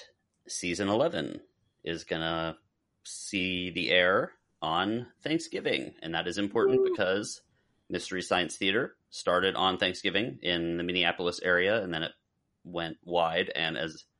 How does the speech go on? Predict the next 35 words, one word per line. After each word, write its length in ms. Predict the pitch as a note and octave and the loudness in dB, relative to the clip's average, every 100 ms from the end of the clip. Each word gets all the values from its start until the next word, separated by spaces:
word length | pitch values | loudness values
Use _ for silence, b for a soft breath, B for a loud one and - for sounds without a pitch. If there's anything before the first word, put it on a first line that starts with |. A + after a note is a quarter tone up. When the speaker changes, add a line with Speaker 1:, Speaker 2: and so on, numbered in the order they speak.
| _ | _
Speaker 1:
because 240 | - - F#2 | -2 2 2
it 120 | E2 | 2
started 260 | - A#2+ G2+ | 4 6 6
on 140 | F#2 | 4
Thanksgiving, 600 | F#2 F2 - F2 E2+ E2+ - _ _ _ _ | 2 0 0 0 0 -2 -8 _ _ _ _
what 180 | F2 E2+ | -2 -2
they 80 | D#2 | -2
would 140 | E2 | 0
do 200 | F3 B2 | 2 2
is 160 | F#2+ - | 0 0
every 200 | F2+ F2+ | 0 0
Thanksgiving 440 | E2+ E2+ - E2+ | -2 -2 -2 0
they 100 | E2+ | 0
would 100 | E2+ | 0
do 100 | E2+ | 0
a 40 | G2 | 0
marathon 440 | E2 E2+ F2+ F2+ | 2 2 2 -2
called 180 | F#2+ G2+ | 0 -2
Turkey 260 | F#2 E2 E2+ | -2 -2 2
Day, 140 | E2 | 4
which 160 | E2+ - | 2 -2
we 180 | G2 - _ | -4 -6 _
covered 260 | - D#2+ E2 | 0 0 -2
in 60 | |
the 80 | D#2 | -2
past. 280 | E2+ E2+ - _ _ | 0 0 -4 _ _
So 520 | - G2+ F#2+ F#2 F#2 - _ _ _ | 0 4 8 8 6 -6 _ _ _
Netflix, 360 | G#2 G#2+ A#2 - | 0 4 2 2
of 80 | G#2+ | 2
course, 460 | A#2 A2+ - - - _ _ _ | 4 4 2 -8 -18 _ _ _
brought 320 | - F2+ F2 - | 2 4 4 2
back 380 | F2 E2 - - _ _ _ - | 2 2 -4 -20 _ _ _ -8
Mystery 300 | E2+ - E2+ | -8 -6 -8
Science 240 | D#2+ D#2 | -8 -6
Theater 460 | F2+ E2 E2+ E2 | -2 0 0 -2